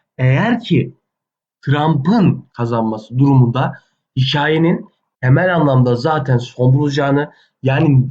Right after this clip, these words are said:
zirvede son bulacağını, artık boğa için temel tarafın, hikaye tarafının ortaya çıkacağını ve aynı şekilde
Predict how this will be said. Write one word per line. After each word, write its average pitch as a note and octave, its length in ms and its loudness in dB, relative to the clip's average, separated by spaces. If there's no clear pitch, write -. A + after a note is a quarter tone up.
zirvede B2+ 580 0
son D#3 280 2
bulacağını, A2+ 640 -4
artık A#2+ 340 -6
boğa D3 300 2
için D3 320 -4
temel D3 360 2
tarafın, C3 500 -2
hikaye C#3+ 440 0
tarafının C3 560 -4
ortaya B2 380 0
çıkacağını D#3+ 680 -2
ve B2+ 40 -4
aynı D#3 320 0
şekilde C3+ 580 -2